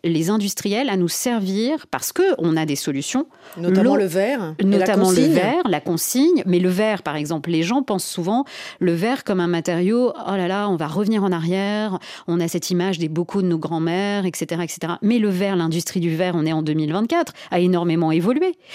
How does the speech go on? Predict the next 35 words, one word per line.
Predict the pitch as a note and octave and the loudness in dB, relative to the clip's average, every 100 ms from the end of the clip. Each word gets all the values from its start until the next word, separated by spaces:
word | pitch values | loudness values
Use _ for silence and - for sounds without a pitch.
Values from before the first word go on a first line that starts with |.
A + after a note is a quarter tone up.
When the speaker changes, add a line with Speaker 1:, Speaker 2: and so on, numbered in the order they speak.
| - | -4
Speaker 1:
Aujourd'hui, | G3 F#3+ F#3+ G3+ | 0 0 0 0
on | G3 | 0
est | E3+ | 0
capable | F3+ F3 E3+ | 0 -2 -2
de | D#3 | -2
faire | - E3 | -2 -2
du | D#3 | -2
verre | D3+ D#3 D3+ | -2 -2 0
léger, | D#3+ F#3+ F3+ B3+ D#4+ D4+ | 2 2 2 0 0 -2
incassable, | F3 - A3 - C4 C4 A#3+ D#3 | -2 -2 -2 -2 0 0 0 -2
fait | - - - F#3+ | -6 -12 -4 0
à | D#3+ | 0
base | D#3 G3 F#3+ | 0 -2 0
d'algues, | A#3+ B3+ C4 F#3+ D#3+ | 0 0 0 0 -2
qui | - F#3+ | -4 0
dégage | E3+ E3+ E3+ D#3 | 0 2 0 0
beaucoup | E3+ - F3 | -4 0 0
moins | E3+ | 2
de | E3 | 2
gaz | D#3+ D#3+ D#3 | 0 0 0
à | |
effet | D#3 - | -2 -2
de | D3 | -4
serre | - E3 E3 | -2 0 0
au | |
moment | D#3 D#3 D3 | -2 -2 -2
du | D3 | -2
recyclage, | D#3 D3+ A3 B3+ C4 B3 | -4 -4 -4 0 0 0
et | F3+ | -4
cetera, | - D#3+ D#3 | -6 -4 -4
et | D#3+ | -4
cetera. | A#3 D4+ E4+ - - | -2 -4 -4 -8 -2
Et | F3+ | 2
un | F3 | 2
verre | E3 G#3+ G#3 | 2 0 -2